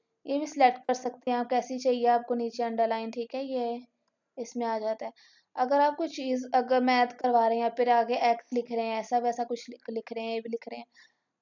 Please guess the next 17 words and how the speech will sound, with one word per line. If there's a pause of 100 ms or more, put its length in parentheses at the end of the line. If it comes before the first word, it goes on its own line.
(140)
तो
अगर
आपने, (880)
जैसे
कि
अगर
आपने (100)
एक्स
लिखा
है,
ये
थे,
हम
यहाँ
बताते
हैं
आपको,